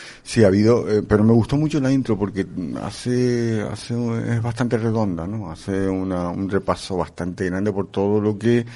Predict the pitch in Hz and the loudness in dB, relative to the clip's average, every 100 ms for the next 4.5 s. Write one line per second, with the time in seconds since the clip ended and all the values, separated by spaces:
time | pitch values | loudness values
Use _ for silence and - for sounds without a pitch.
0 | - - - 107 110 107 113 101 98 101 | -20 -14 -2 2 2 0 -2 -2 0 2
1 | 110 98 92 95 98 95 95 92 92 90 | 2 2 -2 -6 -6 -6 -6 -8 -8 -10
2 | - - - 95 101 98 135 123 87 87 | -12 -10 -8 -2 0 2 2 2 0 -4
3 | 87 85 85 87 87 85 87 113 107 95 | -10 -10 -10 -10 -8 -6 -6 -4 -4 -4
4 | 92 85 104 107 | -6 -4 -4 -4